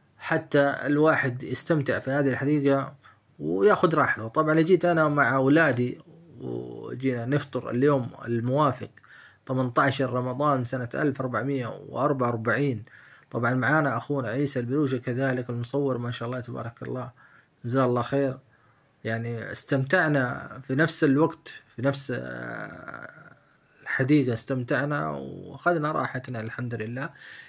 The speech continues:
لين الساعة ثمانية ونص قبل التراويح وخرجنا، وكانت بردنا نفس الوقت، يعني كانت أجواء باردة. يعني متى نحس الأجواء الباردة؟ بعد المغرب ما شاء الله يبدأ الجو البارد، يعني لين الليل. وحوالين الحديقة ما شاء الله كل أجواء باردة،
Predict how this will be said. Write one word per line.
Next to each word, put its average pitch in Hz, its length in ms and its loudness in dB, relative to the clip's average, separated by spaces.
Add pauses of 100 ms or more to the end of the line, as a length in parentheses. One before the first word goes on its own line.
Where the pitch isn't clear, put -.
(160)
لين 139 200 -2
الساعة 117 360 -4
ثمانية 127 280 -4
ونص 131 200 -4
قبل 120 260 0
التراويح 135 560 -2
وخرجنا، 113 540 -6
وكانت 143 400 -2
بردنا 139 540 4
نفس 131 220 0
الوقت، 117 380 -2 (100)
يعني 110 200 -8
كانت 143 340 -4
أجواء 143 560 0
باردة. 135 560 0 (800)
يعني 120 200 -2
متى 160 320 2
نحس 151 440 0
الأجواء 151 360 2
الباردة؟ 151 400 0
بعد 151 300 2
المغرب 160 340 -2
ما 160 100 -2
شاء 165 140 -2
الله 175 140 0
يبدأ 160 260 2
الجو 143 300 4
البارد، 117 540 0 (1080)
يعني 117 600 -4
لين 170 580 2
الليل. 143 560 4
وحوالين 175 540 4
الحديقة 202 460 2
ما 196 120 2
شاء 196 180 0
الله 202 160 2
كل 202 320 0
أجواء 170 420 4
باردة، 139 640 0